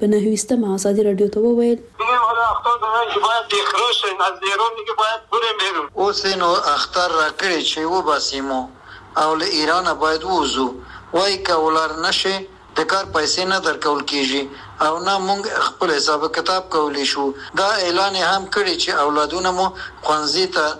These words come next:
Speaker 3: نه نیول کیږي. زموږ اندېښنه مو د اولادونو په اړه ده. دوه میاشتې مخکې زما یولس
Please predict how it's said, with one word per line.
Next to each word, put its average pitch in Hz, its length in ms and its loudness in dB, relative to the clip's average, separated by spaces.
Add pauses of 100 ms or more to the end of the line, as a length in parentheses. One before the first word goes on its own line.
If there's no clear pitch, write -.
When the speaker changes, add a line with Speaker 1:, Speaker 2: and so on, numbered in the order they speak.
(320)
Speaker 3:
نه 185 80 2 (120)
نیول 143 200 2 (100)
کیږي. 143 340 0 (840)
زموږ 214 240 2 (140)
اندېښنه 180 480 -2
مو 196 160 0
د - 20 0 (120)
اولادونو 160 580 0
په 143 140 2
اړه 139 140 0 (100)
ده. 135 80 0 (480)
دوه 196 240 4
میاشتې 190 360 -2 (100)
مخکې 202 280 0 (120)
زما 175 300 0
یولس 165 420 0